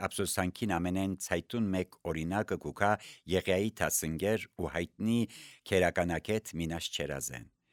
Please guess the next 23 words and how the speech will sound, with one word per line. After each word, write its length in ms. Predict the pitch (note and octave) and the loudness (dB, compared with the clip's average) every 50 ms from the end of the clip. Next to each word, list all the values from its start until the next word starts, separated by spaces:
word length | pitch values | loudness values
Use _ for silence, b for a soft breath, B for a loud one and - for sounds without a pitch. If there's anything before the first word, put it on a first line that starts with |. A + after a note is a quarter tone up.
| b b b b b b - | b b b b b b 2
որ 180 | F#2 F#2 F2 D#2+ F#2+ | 2 2 2 2 2
Եղիան 440 | G#2 G2 G2 G2 G#2 G2+ G2 F#2 - - | 2 2 2 2 2 2 2 2 0 -2
սիրեց 440 | F2 E2 D#2+ F2 E2+ - - - - - F2+ | 0 0 0 0 0 0 -2 -4 -2 -2 -2
իրավ 340 | D#2 E2+ F2 E2+ - - C2+ C#2 | 0 0 -2 -2 -6 -8 -6 -4
եղբոր 440 | E2 D#2+ - - - C#2+ C#2+ B1 A#1 B1+ | -4 -4 -4 -6 -6 -6 -6 -6 -8 -12
նման։ 280 | B1 A#1 A1+ A1 - _ _ _ _ _ _ _ _ _ B B B B B B B B | -12 -12 -14 -16 -18 _ _ _ _ _ _ _ _ _ B B B B B B B B
Հազար 320 | F2+ F#2 F#2 C3 C#3 C3+ | 2 4 6 6 4 4
ութ 120 | - - B2 A2+ | 4 4 4 4
հարյուր 140 | G#2+ G2+ G2 | 4 4 2
յոթանասուն 560 | F#2+ - G2+ F#2 F#2 F2+ - - F#2 E2+ - | 2 2 2 2 2 0 0 -2 -6 -6 -2
չորսին 520 | - F2 E2 - - - A2 A#2 B2 A2+ A#2 B B B B B B F2+ | -2 -4 -2 -2 -2 0 0 0 0 -2 -6 B B B B B B 0
Մինաս 380 | G2 A2 B2 C3 B2 - - - | 2 4 4 2 2 0 2 2
Չերազ 380 | A2 G2+ G#2+ A2+ A2 - - G2 | 4 4 4 2 2 0 0 2
նամակ 380 | F#2+ F#2+ A2 A#2 A2 - F2+ E2 | 2 4 4 2 2 0 -2 -4
մը 120 | D2 - E2+ | -2 -2 -2
ղրգած 400 | D#2+ D2 C#2+ E2+ E2+ F2 D2 E2 | -4 -2 0 0 0 0 0 -2
է 120 | E2+ D2+ D2+ | -4 -2 -4
Եղիային։ 520 | D2+ D2 D2+ D2 D2 C#2 C2 B1 A1+ A1 G#1+ _ _ _ _ _ _ _ _ _ _ _ _ B B B B B B B B B B B B B _ - | -6 -6 -6 -8 -6 -6 -6 -8 -10 -14 -16 _ _ _ _ _ _ _ _ _ _ _ _ B B B B B B B B B B B B B _ -6
Շատ 360 | - - C3 C3 - - - | 0 2 2 2 2 0 -4
ուշ 300 | - C3+ A2+ - - - | 0 0 0 0 -2 -2
ստացա 460 | - - - - C#2+ C#2 - - E2 D2+ | -2 -2 0 0 -2 -2 0 -2 -2 -2
նամակդ, 520 | C#2+ C2+ C2+ C2 C2+ B1+ C2+ C2+ - - D2+ | -2 -2 -2 -4 -6 -6 -8 -10 -8 -4 -4
Եղիա, 360 | D2 C2+ C#2 C2+ B1 A#1 A#1 | -4 -4 -4 -8 -10 -10 -12